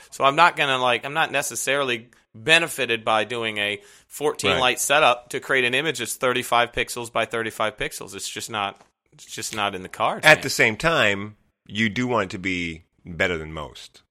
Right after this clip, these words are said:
Speaker 2: That,
Speaker 1: And
Speaker 2: see,
Speaker 1: that's
Speaker 2: that's
Speaker 1: not
Speaker 2: my
Speaker 1: hard.
Speaker 2: thing. I wanna
Speaker 1: No,
Speaker 2: be
Speaker 1: <laughs> that's
Speaker 2: better
Speaker 1: not
Speaker 2: than
Speaker 1: hard to
Speaker 2: most,
Speaker 1: do.
Speaker 2: but not per-, not the best that there is, because the best, there's not much reward in being the best that there is when you're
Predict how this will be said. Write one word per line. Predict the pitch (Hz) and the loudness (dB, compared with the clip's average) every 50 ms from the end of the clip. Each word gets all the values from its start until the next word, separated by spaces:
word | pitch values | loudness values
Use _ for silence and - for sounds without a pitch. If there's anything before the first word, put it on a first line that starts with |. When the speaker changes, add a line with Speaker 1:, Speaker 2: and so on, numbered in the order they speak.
| _ _ _ - - | _ _ _ -8 -4
Speaker 2:
That, | - 143 135 | -2 -2 0
Speaker 1:
And | 135 | 4
Speaker 2:
see, | 131 147 | 4 6
Speaker 1:
that's | 156 190 | 8 10
Speaker 2:
that's | 208 185 160 | 10 10 8
Speaker 1:
not | 151 | 8
Speaker 2:
my | 170 160 | 8 8
Speaker 1:
hard. | 147 151 143 147 | 10 10 10 8
Speaker 2:
thing. | 117 90 82 - | 8 6 2 2
I | - 131 | 2 4
wanna | 151 - 220 | 6 6 4
Speaker 1:
No, | |
Speaker 2:
be | 165 147 | 6 6
Speaker 1:
<laughs> | |
that's | - - 143 | 8 8 10
Speaker 2:
better | 147 156 | 10 10
Speaker 1:
not | 196 208 208 | 10 10 10
Speaker 2:
than | 196 208 | 10 10
Speaker 1:
hard | 196 190 190 | 10 8 8
to | 190 | 4
Speaker 2:
most, | 180 | 0
Speaker 1:
do. | - 208 - | 0 2 4
Speaker 2:
but | 139 135 | 4 6
not | 135 143 151 147 147 - _ | 8 8 6 6 4 -2 _
per-, | - - 160 151 143 | -4 0 2 2 2
not | 131 143 143 143 - | 4 4 4 4 4
the | 139 | 2
best | 113 120 127 131 - - | 6 6 6 6 6 2
that | 127 - | -2 0
there | 120 107 92 | 0 2 4
is, | 110 120 110 87 67 71 76 | 4 4 4 4 0 -4 -8
because | - - 110 - 131 113 | -8 -6 -2 -2 0 0
the | 135 123 | 2 4
best, | 151 147 156 147 - 127 131 | 6 4 4 4 0 -2 2
there's | 139 147 139 180 | 2 2 2 2
not | 220 208 190 | 0 0 2
much | 202 196 - - | 2 0 0 0
reward | 156 143 123 131 139 147 165 175 | -2 0 2 4 6 6 6 6
in | 170 165 | 4 2
being | 165 165 165 | 0 0 2
the | 156 139 | 2 2
best | 123 131 131 135 - | 4 4 4 4 2
that | 151 135 | -2 -2
there | 151 139 139 | 0 2 4
is | 135 139 143 135 131 | 4 4 2 2 -2
when | 131 120 | -2 -2
you're | 113 110 101 | 0 -2 -2